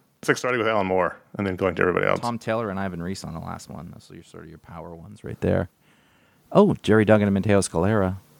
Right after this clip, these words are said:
Speaker 1: Yeah, those totally good people. Anyway.
Speaker 2: Yeah, no, totally good, but I know what you're saying. What'd you think?
Speaker 1: I'm of two minds on this book.
Speaker 2: That makes sense.
Speaker 1: But let's put a pin in that for a second and talk about the fact that we got killed again in this book.
Speaker 2: Did we?
Speaker 1: Yeah.
Speaker 2: I saw something at one point, and I was like, "Wait, did that?"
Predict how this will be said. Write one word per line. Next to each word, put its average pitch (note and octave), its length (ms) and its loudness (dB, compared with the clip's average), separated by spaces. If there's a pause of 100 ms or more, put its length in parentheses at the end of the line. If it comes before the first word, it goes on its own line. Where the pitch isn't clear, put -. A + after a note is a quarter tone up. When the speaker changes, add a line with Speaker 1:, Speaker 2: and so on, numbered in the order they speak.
(320)
Speaker 1:
Yeah, A#3 80 4
those F#3+ 180 4 (180)
totally D3+ 240 2
good C3 120 2
people. B2 260 -2 (200)
Anyway. A#2 280 2 (160)
Speaker 2:
Yeah, G#3+ 140 2
no, D#3+ 160 2
totally B2+ 260 0
good, F#2+ 140 -4
but F2+ 80 -4
I G2+ 40 -4
know G#2 60 -2
what G2 60 -4
you're D2 80 -8
saying. E2+ 260 -8 (460)
What'd A#2 180 2
you - 40 -14
think? G2+ 180 -2 (580)
Speaker 1:
I'm D3 240 2
of D3+ 140 -2
two - 180 0
minds A#2 340 2
on F#2 120 2
this F2+ 120 -2
book. - 340 -4 (400)
Speaker 2:
That G#2+ 120 -8
makes G2 180 -10
sense. - 280 -18 (800)
Speaker 1:
But G#2+ 120 2
let's A#2 200 2
put - 140 2
a B2 40 2
pin A#2+ 200 0
in G2 100 -2
that F#2 140 2
for - 100 -6
a - 40 -2
second - 400 -6
and - 80 -12
talk G#2 160 2
about F#2 200 2
the - 60 -8
fact - 200 0
that - 100 2
we G2 80 0
got G2 160 2
killed F2+ 220 0
again E2+ 360 -2
in - 100 -10
this - 120 -6
book. - 320 -6 (420)
Speaker 2:
Did C3 200 -10
we? G3+ 160 -14 (280)
Speaker 1:
Yeah. G#2 240 2
Speaker 2:
I G#3 180 4
saw B3+ 340 2
something E3+ 400 -2
at C3 80 -2
one C#3+ 180 0
point, C3 400 -2
and A#2+ 160 -2
I B2+ 80 4
was A#2+ 160 0
like, G#2+ 260 0
"Wait, G#2+ 280 -2
did G2 140 -12
that?" G#2 300 6